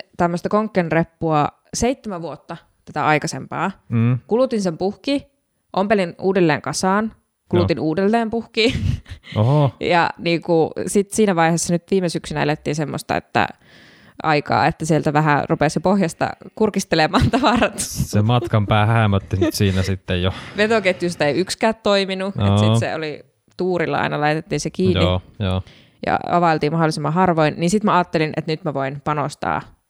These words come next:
Speaker 1: uuteen käytettyyn. Ihan mahtavaa, että se löytyi.
Speaker 2: Joo.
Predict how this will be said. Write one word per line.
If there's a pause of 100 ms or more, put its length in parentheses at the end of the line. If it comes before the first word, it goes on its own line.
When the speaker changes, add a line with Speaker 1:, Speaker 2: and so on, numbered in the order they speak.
(100)
Speaker 1:
uuteen
käytettyyn. (260)
Ihan
mahtavaa,
että
se
löytyi. (380)
Speaker 2:
Joo.